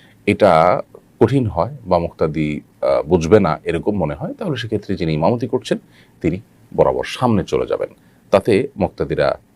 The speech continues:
দুজনে মাঝখানে ইমাম সরে যাওয়ার কারণে যে গ্যাপ তৈরি হয়েছে, সেটা দুজন পূরণ করে ফেলবেন, অর্থাৎ একজন আরেকজনের সাথে মিলে দাঁড়াবেন। ব্যাস, এভাবে নামাজ সম্প-, সম্পন্ন করবেন, তাহলে সেক্ষেত্রে নামাজ হয়ে যাবে। কোনো কারণে যদি এই প্রসেসে, অর্থাৎ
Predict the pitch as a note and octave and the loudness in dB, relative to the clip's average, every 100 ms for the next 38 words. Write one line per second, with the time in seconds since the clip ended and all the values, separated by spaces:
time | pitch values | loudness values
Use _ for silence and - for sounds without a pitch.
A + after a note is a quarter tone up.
0 | _ F#2 G#2+ D2+ - - - D#2 - D#2 | _ -4 0 0 -2 -8 -8 -8 -6 -6
1 | D2 C#2 C#2 C2+ A#2+ A2+ E2+ D2 D2 C#2 | -6 -6 -6 -6 -4 4 4 2 -4 -4
2 | C#2 D2 - G2+ A2 A2+ D#3+ - - C2 | 0 0 0 -4 -2 -4 -8 -8 -6 -8
3 | - _ _ _ - C2 C2 B1 _ _ | -10 _ _ _ -8 -4 -4 -6 _ _
4 | _ - E2+ - B1+ - C2 G#2 A#2 - | _ -4 -4 -2 -6 -6 -8 -6 -8 -10
5 | D#2+ C2 C2 B1 B1 C2 - - - - | -6 -6 -6 -10 -10 -10 -10 -8 -10 -10
6 | _ A2+ - - - - _ _ _ _ | _ -6 -4 -8 -10 -12 _ _ _ _
7 | _ F2 - - - A2+ C#3+ D#2 C#2 - | _ -6 -4 -6 -2 0 0 -2 -4 -2
8 | D#2 - - G2+ C#2 C2 - - - - | -4 -6 0 0 0 -6 -6 -6 -6 0
9 | G#2+ B2+ B2 A#2 - - _ _ - D3 | 0 0 -2 -2 -4 -8 _ _ 0 2
10 | G#2 E2 C2+ B1+ - _ _ _ A#2+ D#3 | 4 2 0 -6 -10 _ _ _ 6 6
11 | F3 - A2 B2 E3+ D3+ G#2+ E2 D2+ - | 6 6 6 6 2 0 0 -2 -4 -10
12 | _ _ - _ - B2+ B2+ A2+ A#2 D#3 | _ _ -20 _ 0 0 4 4 4 0
13 | B2+ F2 - A#2+ | 2 0 2 -2